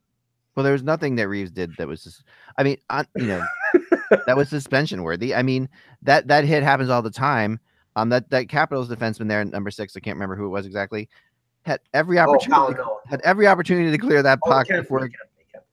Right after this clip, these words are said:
Speaker 1: Right, before it gets to Ryan Reaves, he swipes at it three times and can't hit it.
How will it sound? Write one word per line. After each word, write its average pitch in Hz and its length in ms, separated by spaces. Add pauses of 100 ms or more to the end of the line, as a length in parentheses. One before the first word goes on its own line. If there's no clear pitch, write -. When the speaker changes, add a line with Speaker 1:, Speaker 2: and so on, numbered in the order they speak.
(240)
Speaker 1:
Right, 160 220
before 160 240
it 160 40
gets 156 200
to 151 60
Ryan 147 220
Reaves, 160 260
he 143 100
swipes 151 340
at 143 60
it 135 120
three 147 180
times 151 420
and 113 120
can't 127 180
hit 151 140
it. 98 140